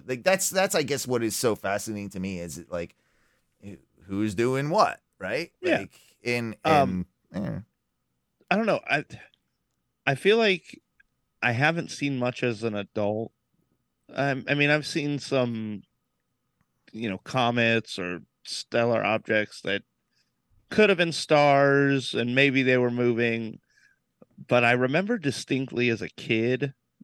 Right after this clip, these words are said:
Speaker 2: we went to go see a Fourth of July, uh, like,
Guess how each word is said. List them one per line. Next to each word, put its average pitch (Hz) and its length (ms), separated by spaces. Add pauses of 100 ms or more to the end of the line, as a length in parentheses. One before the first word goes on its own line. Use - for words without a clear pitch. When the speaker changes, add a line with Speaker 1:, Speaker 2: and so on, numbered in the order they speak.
Speaker 2:
we 123 180
went 139 260
to 139 140
go 120 200
see 123 280
a 110 160
Fourth 120 380
of 113 80
July, 117 540 (680)
uh, 110 340
like, 104 280